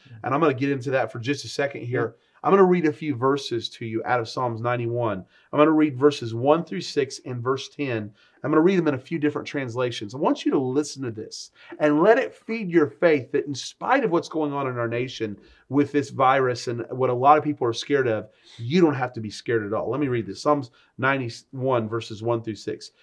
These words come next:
Speaker 1: "He that dwells in the secret place of the Most High shall abide under the shadow of the Almighty.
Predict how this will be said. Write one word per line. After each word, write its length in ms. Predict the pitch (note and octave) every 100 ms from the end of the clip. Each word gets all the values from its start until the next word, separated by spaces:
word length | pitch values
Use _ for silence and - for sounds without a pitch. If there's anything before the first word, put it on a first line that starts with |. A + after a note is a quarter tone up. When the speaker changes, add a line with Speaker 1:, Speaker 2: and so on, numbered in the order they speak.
| _ -
Speaker 1:
"He 220 | F#3+ A#3
that 180 | G3+ B2+
dwells 420 | C3+ D3 C3+ G#2+
in 80 | B2
the 80 | A2
secret 400 | - D3+ - -
place 280 | C3 B2
of 60 | A2+
the 80 | A2
Most 320 | A2+ B2 -
High 360 | A#2 G#2 F#2+ - _ _ _
shall 400 | - D#3+ C3+ C3+
abide 420 | A#2 C#3+ C#3 A#2+
under 140 | B2+ A#2+
the 100 | A2+
shadow 300 | - C3 A2+
of 80 |
the 100 | A2+
Almighty. 500 | A2+ G#2+ A#2+ A2+ F2